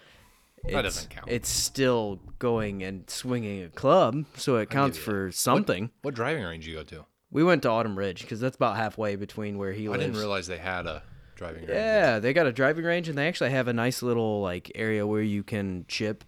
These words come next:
Speaker 1: Yeah.
Speaker 2: and, and stuff like that, too.
Speaker 1: How'd you do?
Speaker 2: Uh, not very great. Not very great at all. <laughs> Uh, I've only golfed a total of probably four times in my life. That was probably my fifth time.
Speaker 1: Fifth time.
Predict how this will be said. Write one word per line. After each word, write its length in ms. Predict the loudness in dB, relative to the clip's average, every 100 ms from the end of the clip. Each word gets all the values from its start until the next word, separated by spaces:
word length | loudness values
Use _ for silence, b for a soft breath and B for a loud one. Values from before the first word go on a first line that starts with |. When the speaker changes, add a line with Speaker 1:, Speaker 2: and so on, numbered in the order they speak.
| _ _
Speaker 1:
Yeah. 200 | -2 0
Speaker 2:
and, 440 | 0 -4 -6 -10 -10
and 160 | -12
stuff 200 | -8 -8
like 140 | -8 -8
that, 240 | -8 -8
too. 140 | -4 -2
Speaker 1:
How'd 160 | -2
you 40 | -4
do? 200 | -6 -6 -12 _ _ -8
Speaker 2:
Uh, 400 | -4 -2 0 0
not 180 | -2 0
very 180 | 0 2
great. 480 | 6 6 6 0 _ _ _ _ _ _ _ _ _ _
Not 160 | -2 2
very 160 | 2
great 240 | 4 6 6
at 140 | 6
all. 340 | 6 8 8 8
<laughs> 640 | 2 0 0 0 -2 4 6 8 6 4 2 2 0 B B -10 B B B
Uh, 180 | 8 8
I've 260 | 8 6 8
only 260 | 8 8 6
golfed 580 | 6 8 10 8 6
a 80 | -2
total 460 | 0 4 6 8 8
of 500 | 8 8 4 -4 -18 _ -4
probably 560 | 4 6 6 4 0
four 280 | 0 2 2
times 340 | 4 2 0 -6
in 60 |
my 120 | -10 -12
life. 320 | -14 -18 -20 _ -4
That 100 | -2
was 120 | 0
probably 420 | 0 2 2 -2 -6 _ _ -8
my 180 | -4 -4
fifth 280 | -4 -6 -8
time. 260 | -14 -14 -20 _
Speaker 1:
Fifth 260 | -16 -14 -18
time. 220 | -20